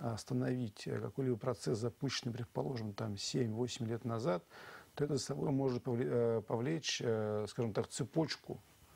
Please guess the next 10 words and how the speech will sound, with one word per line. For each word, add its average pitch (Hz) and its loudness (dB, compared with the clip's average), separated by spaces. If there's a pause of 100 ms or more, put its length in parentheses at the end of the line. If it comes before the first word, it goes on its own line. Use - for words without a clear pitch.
(460)
э, 110 2
некую 123 2
цепочку 113 0
от-, 110 -2
от-, 120 0
э, - 0
э, 113 2
отрицательных, 107 0
э, 101 2
последствий, 107 0